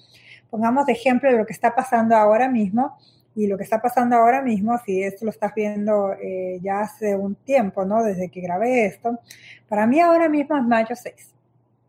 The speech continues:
Y hace falta con en-, con entrar a Facebook para ver la carga energética que hay, ¿no? Las noticias, las noticias yo no las veo, pero las, si entraras al noticiero, ¿qué es lo que ves?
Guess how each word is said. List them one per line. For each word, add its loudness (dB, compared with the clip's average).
Y 2
hace 0
falta 2
con 2
en-, -6
con 0
entrar 0
a 2
Facebook -2
para 4
ver 0
la 0
carga 0
energética -6
que -8
hay, -8
¿no? -12
Las 0
noticias, -2
las -2
noticias -4
yo 0
no 2
las -2
veo, -2
pero -2
las, -4
si -2
entraras 2
al 0
noticiero, -2
¿qué 2
es 0
lo 0
que -2
ves? -2